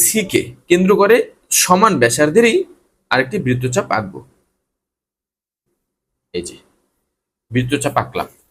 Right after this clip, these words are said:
বৃত্তচাপ দ্বয় দেখো এই বিন্দুতে ছেদ করছে আর এই বিন্দুতে, তাহলে আমরা এই পরস্পর ছেদ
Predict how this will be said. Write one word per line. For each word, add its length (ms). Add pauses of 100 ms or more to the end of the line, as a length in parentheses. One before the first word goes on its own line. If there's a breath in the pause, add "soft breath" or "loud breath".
(420 soft breath)
বৃত্তচাপ 600
দ্বয় 220
দেখো 140 (120)
এই 160
বিন্দুতে 380
ছেদ 260
করছে 240
আর 80 (100)
এই 80
বিন্দুতে, 360 (420)
তাহলে 160
আমরা 180
এই 120 (100)
পরস্পর 380 (100)
ছেদ 160